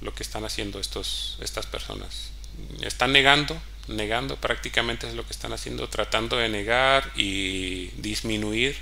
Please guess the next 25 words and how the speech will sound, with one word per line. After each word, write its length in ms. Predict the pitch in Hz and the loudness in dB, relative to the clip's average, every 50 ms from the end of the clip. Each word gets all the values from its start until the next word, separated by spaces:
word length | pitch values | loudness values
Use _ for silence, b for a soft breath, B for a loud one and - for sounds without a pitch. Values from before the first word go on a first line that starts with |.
| B B B B B B B B B B B - - - | B B B B B B B B B B B -10 -6 -4
el 160 | 110 98 - | -2 -2 0
carácter 580 | - 104 107 113 117 - - - - 123 117 - | 2 4 6 6 6 4 2 -2 -2 -2 -2 -4
que 460 | - - 117 110 107 101 101 107 110 | -4 -4 -4 -2 -2 -4 -4 -2 -2
estos 300 | - - - - 110 101 | -2 -2 -2 -2 -2 -2
grupos 340 | 120 117 117 - - 120 120 | -2 -4 -4 -2 -2 -2 -2
neonazis 540 | 110 107 107 107 107 104 - - 113 - | 0 0 0 0 0 0 -2 -4 -6 -6
tienen 480 | - - - 98 101 104 101 104 - - | -6 -4 -4 -2 -2 -2 -4 -6 -6 -6
en 180 | - 95 92 92 | -6 -6 -6 -6
la 140 | 90 90 - | -6 -6 -6
política 640 | - - 107 107 110 123 - - 131 - - 110 | -2 -2 -2 0 0 -2 0 0 0 2 2 2
y 100 | 101 98 | 2 2
en 100 | 95 92 | 0 0
la 120 | 90 90 87 | 0 -2 -2
vida 360 | 101 104 101 104 101 101 98 | -2 -2 0 0 0 0 0
militar 600 | 101 98 98 92 92 90 - - 104 104 107 107 | -2 -2 -2 -2 -4 -6 -6 -4 -4 -4 -4 -4
de, 260 | 101 101 98 98 101 - - | -6 -6 -6 -8 -8 -6 -6
de 140 | 92 92 90 | -6 -6 -6
Ucrania, 480 | 90 - - - 95 92 90 92 90 | -8 -8 -8 -8 -8 -8 -8 -8 -8
¿no? 140 | 92 101 107 | -6 -6 -6
Entonces, 840 | 123 120 123 - - - 101 98 - 113 104 101 - - - - - B B B B B B B B B B B B B B B B B - | -6 -6 -6 -6 -6 -6 -4 -4 -2 -4 -4 -4 -4 -4 -4 -4 -6 B B B B B B B B B B B B B B B B B -6
esta 280 | - 120 - - 156 | -2 -2 2 4 4
es 60 | 151 | 6
mi 80 | 151 151 | 8 8
opinión. 640 | 143 - - 123 127 135 147 156 156 160 156 - - 131 | 6 8 4 4 6 6 6 6 4 2 0 0 2 2
Ah, 380 | 120 120 117 113 113 110 110 | 4 6 6 6 4 4 2